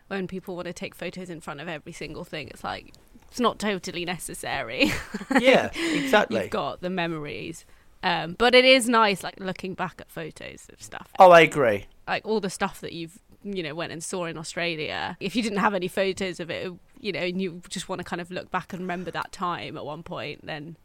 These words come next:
Speaker 2: You are right. And I, and I got a photo in front of the Opera House when I, when I was, when I'd been in Australia for, say, two or three months.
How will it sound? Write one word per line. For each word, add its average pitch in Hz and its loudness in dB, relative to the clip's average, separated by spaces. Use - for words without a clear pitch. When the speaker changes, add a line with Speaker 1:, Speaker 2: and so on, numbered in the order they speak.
Speaker 2:
You 165 8
are 185 12
right. 165 8
And 151 8
I, 160 6
and 160 8
I 160 8
got 160 8
a 170 6
photo 165 8
in 135 -4
front 131 -2
of 120 -2
the 127 0
Opera 117 2
House 110 0
when 113 -2
I, 113 2
when 113 -2
I 110 0
was, 107 -8
when 120 0
I'd 113 -2
been 113 -2
in 110 -2
Australia 107 0
for, - -6
say, 110 -2
two 113 -2
or 110 0
three 110 0
months. 110 -2